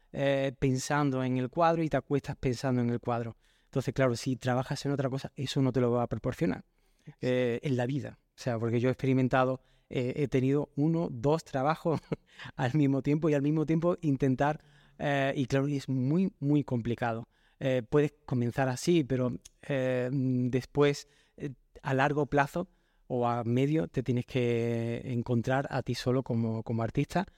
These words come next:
Speaker 1: e incluso sufrir, que de vez en cuando tampoco está mal.
Speaker 2: Vale, guau, Mar, ahí has contado tantas cosas que tengo varias preguntas. Primera, entonces tú, veinticuatro es como un emprendimiento, ¿no? Tú estás veinticuatro horas pensando en ello y siempre generando.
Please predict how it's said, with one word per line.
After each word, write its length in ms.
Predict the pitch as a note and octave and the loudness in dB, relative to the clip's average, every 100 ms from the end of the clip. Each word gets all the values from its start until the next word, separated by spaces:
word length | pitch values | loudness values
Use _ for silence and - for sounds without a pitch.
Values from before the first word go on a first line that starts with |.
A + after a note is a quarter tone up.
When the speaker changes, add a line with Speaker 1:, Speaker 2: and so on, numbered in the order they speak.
| _ _ _ | _ _ _
Speaker 1:
e 100 | - | -4
incluso 440 | B2+ A#2+ C#3+ E3+ D3 | -2 -2 -2 -2 -2
sufrir, 480 | - - E3 C3 - _ _ | -4 -2 0 0 -4 _ _
que 120 | - | -2
de 140 | A#2+ A#2 | 2 2
vez 100 | B2+ | 0
en 80 | C3 | 2
cuando 240 | C3+ C3+ | 2 2
tampoco 440 | C3 A#2+ B2 B2 | 0 0 -2 0
está 240 | B2 - A#2+ | -2 0 0
mal. 280 | G#2+ G2 - - - _ _ _ | 0 -4 -10 -20 -20 _ _ _
Speaker 2:
Vale, 280 | D3+ D#3 C3+ | -16 -8 -4
guau, 320 | C3+ D3+ C3+ | 0 0 0
Mar, 340 | D3 D#3 F#3+ - | -2 -4 -6 -4
ahí 440 | D3+ E3 G3+ G#3 G#3 | -2 0 2 2 0
has 160 | E3 E3+ | -2 -2
contado 320 | G3+ G3 G3+ | 0 0 0
tantas 260 | F#3+ F#3+ F3 | 0 -2 -2
cosas 240 | G3+ G3+ | 0 0
que 80 | G3+ | 0
tengo 240 | - F3+ | 0 0
varias 220 | F3 F#3+ F3 | 2 0 0
preguntas. 520 | F3 E3 F3 D#3 C3+ - | 0 0 0 -2 -4 -4
Primera, 440 | D#3+ E3 F#3 D#3 - _ _ | -2 0 0 -2 -6 _ _
entonces 340 | - F#3+ G3+ - | 0 2 2 2
tú, 260 | A#3 F#3 - _ _ - | 2 2 -4 _ _ -4
veinticuatro 720 | E3+ F3 F#3+ A3+ A#3 A#3+ C4 | -2 -2 0 2 2 2 2
es 160 | A#3 - | 0 0
como 160 | A#3 | 2
un 60 | A#3+ | 2
emprendimiento, 720 | A3 G#3+ G#3 F3+ D#3+ D3+ D3 | 2 2 2 2 -2 -2 -2
¿no? 160 | F3 A#3 | -2 0
Tú 100 | A3 | -2
estás 220 | - F#3+ | -2 -2
veinticuatro 520 | F3 E3+ E3+ G#3 A#3 | -2 -4 -2 0 2
horas 140 | A#3+ - | 0 0
pensando 440 | F#3+ F3+ G#3+ G#3+ | -2 0 0 2
en 80 | G#3+ | 2
ello 220 | C4 B3+ | 0 0
y 100 | G3+ | -2
siempre 400 | E3+ G#3 G#3 G#3+ | -2 -2 0 -2
generando. 560 | - G3 F#3 E3 D#3 | 0 0 2 0 -4